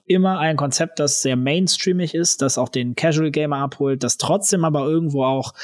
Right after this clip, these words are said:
Produktion und Dienstleistungen mit reinbringt, wo Leute aber vor Ort auch Spaß bei haben und, und sich was angucken dürfen,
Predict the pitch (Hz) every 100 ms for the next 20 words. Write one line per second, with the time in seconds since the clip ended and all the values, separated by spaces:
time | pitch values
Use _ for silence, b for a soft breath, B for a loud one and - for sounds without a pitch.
0 | B B B - 143 139 - - 156 170
1 | 170 - 127 123 165 - 151 156 - 156
2 | 147 143 127 143 143 131 - 151 170 160
3 | 170 147 135 135 - - 131 123 160 185
4 | - - - 143 160 180 165 165 180 190
5 | 202 - 131 127 123 127 123 117 113 107
6 | 139 160 160 - 151 160 147 165